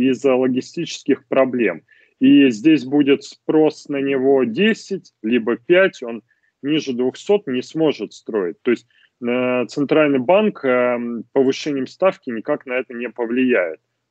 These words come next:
потому что спрос у нас сейчас и дальше будет катастрофически падать. То, что, э, было у населения, они фактически часть уже будущего спроса, они конвертировали, э,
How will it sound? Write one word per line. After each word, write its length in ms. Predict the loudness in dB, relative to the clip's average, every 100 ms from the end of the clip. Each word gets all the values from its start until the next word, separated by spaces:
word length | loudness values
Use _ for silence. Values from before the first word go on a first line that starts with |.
| -12
потому 280 | -2 0 -2
что 200 | -6 -14
спрос 520 | -4 2 2 2 -4
у 40 |
нас 400 | 0 -2 -2 -20 _ _ _ _
сейчас 640 | -20 -10 0 2 2 -4
и 20 |
дальше 420 | -4 -2 -4 -6 -8
будет 400 | -4 -2 -2 -4
катастрофически 1080 | -18 -18 -16 -8 -6 -6 -6 -8 -10 -10 -10
падать. 460 | -2 -2 -2 -8 -2
То, 100 | -2
что, 320 | -2 -4 -6 _ _ _ _
э, 440 | -4 -2 0 -2 -2
было 320 | 2 4 4
у 60 |
населения, 680 | 0 -8 -6 -2 0 0 0
они 220 | -2 -2
фактически 880 | -4 -6 -8 -8 -8 -8 -6 -4 -4 _ _ _ -6
часть 420 | 2 2 2 -4
уже 340 | -6 -2 -2
будущего 640 | -2 0 0 0 -6 -8
спроса, 600 | -8 -8 -4 -2 -4 -8
они 180 | -8 -8
конвертировали, 960 | -6 0 2 0 _ 2 4 4 4
э, 100 | 2